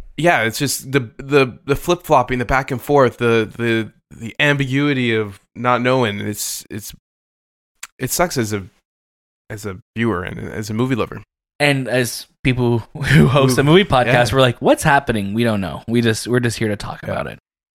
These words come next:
Speaker 2: Um, a lot of news happened too with, you know, Johnny Depp la-, left Fantastic Beasts.
Speaker 1: Right.
Speaker 2: Apparently, Jared Leto is coming back as the Joker.
Speaker 1: Remember Jared Leto's, um, film that was supposed to release?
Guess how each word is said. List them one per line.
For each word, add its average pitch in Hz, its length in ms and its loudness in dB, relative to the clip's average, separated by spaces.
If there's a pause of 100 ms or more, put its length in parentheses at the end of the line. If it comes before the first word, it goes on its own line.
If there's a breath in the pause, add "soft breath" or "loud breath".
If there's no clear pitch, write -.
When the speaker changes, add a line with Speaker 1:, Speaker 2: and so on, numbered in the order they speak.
(180)
Speaker 2:
Um, 117 440 0
a 139 80 -2
lot 156 200 6
of 165 80 0
news 143 380 -2 (160)
happened 123 320 -2
too 123 160 -6
with, 117 180 -6
you 123 120 -2
know, 117 60 -4
Johnny 123 320 0
Depp 120 260 0
la-, 113 340 -4
left 117 400 -2
Fantastic 107 460 -6
Beasts. - 560 -4
Speaker 1:
Right. 104 300 0 (340)
Speaker 2:
Apparently, 151 380 2
Jared 139 340 2
Leto 131 280 4
is 131 120 0
coming 131 260 -4
back 120 240 0
as 113 120 -4
the 113 60 -8
Joker. 127 580 -6 (300 loud breath)
Speaker 1:
Remember 277 260 4
Jared 175 320 4
Leto's, 135 480 2
um, 104 640 -2
film 127 300 -2
that 110 260 2
was 107 120 -6
supposed - 320 -6
to 110 80 -6
release? 113 540 -4